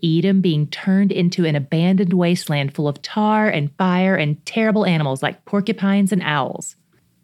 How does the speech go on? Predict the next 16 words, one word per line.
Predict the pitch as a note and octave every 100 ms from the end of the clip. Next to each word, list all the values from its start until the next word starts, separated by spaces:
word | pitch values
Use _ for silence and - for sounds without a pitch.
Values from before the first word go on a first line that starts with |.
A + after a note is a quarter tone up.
| _ _ _
I | F#3+
just | G#3 G#3
had | G#3
to | D#3+
point | - F3 E3
that | F3+ -
out | D#3+ D#3+
because | D#3+ F3 D3+ -
owls | D#3 D3 D3
terrify | - D3 D#3 - F#2+
me. | - - _ _ -
See, | - A#3 A3+
it's | A#3+
biblical. | - C4 E3+ - - - _ _ _ _
While | A3 A3
Isaiah | A3 G#3+ A#3+ A#3